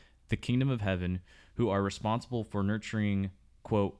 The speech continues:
"gardens," determined that a percentage of the human, quote, "plants of the present civilization of the garden," which is Earth, had developed enough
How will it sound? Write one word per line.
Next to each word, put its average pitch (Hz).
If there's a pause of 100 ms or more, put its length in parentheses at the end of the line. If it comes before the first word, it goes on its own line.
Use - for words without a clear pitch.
(120)
"gardens," 98
determined 98
that 90
a 87
percentage 101
of 95
the 95
human, 98 (100)
quote, 95
"plants 113
of 98
the 95
present 107
civilization 98
of 87
the 92
garden," 90
which 98
is 87
Earth, 92 (380)
had 98
developed 104
enough 98